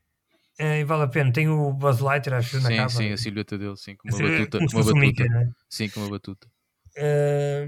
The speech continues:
Speaker 1: não, por acaso esse livro eu, eu recomendo e é... é um dos meus preferidos até, eh, da Metária. Por acaso agora comprei um,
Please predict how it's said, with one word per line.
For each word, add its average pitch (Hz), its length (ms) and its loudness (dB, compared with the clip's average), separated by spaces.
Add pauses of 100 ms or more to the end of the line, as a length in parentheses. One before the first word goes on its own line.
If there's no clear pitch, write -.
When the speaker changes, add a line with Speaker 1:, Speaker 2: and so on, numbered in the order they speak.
Speaker 1:
não, 151 240 -2
por 151 100 -8
acaso 160 280 0
esse 156 200 -4
livro 160 220 -2
eu, 160 400 -4
eu 156 120 -2
recomendo 143 560 -4
e 147 140 -6
é... 147 480 -8 (1300)
é 151 80 0
um 147 80 2
dos 127 80 2
meus 143 180 2
preferidos 131 380 0
até, 120 320 -2 (500)
eh, 123 680 -2 (880)
da 127 80 0
Metária. 120 440 0
Por 156 120 -2
acaso 175 180 0
agora 165 240 0
comprei 160 380 -2
um, 160 120 -4